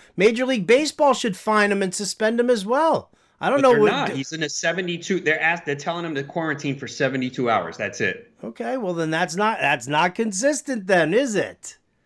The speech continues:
Speaker 2: Right,
Speaker 1: I mean, I'm
Speaker 2: so
Speaker 1: talking about
Speaker 2: then
Speaker 1: an action on the field. I'm talking about a f-, starting a fight on the field,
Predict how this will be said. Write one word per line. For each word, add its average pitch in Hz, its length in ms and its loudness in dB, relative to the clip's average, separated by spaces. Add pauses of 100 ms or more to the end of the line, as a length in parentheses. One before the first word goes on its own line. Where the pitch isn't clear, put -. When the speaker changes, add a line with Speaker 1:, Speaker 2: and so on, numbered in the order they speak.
(600)
Speaker 2:
Right, 208 140 2
Speaker 1:
I 254 40 4
mean, 190 100 4
I'm 254 80 4
Speaker 2:
so 262 140 2
Speaker 1:
talking 269 180 6
about 247 220 6
Speaker 2:
then 214 100 6
Speaker 1:
an - 80 0
action 226 400 2
on 196 120 4
the 160 100 2
field. 202 540 -2
I'm 190 120 -4
talking 254 180 -2
about 226 180 2
a 180 40 6
f-, - 160 -2
starting 247 480 2
a 214 40 4
fight 220 480 2
on 190 260 2
the 190 60 0
field, 160 640 -4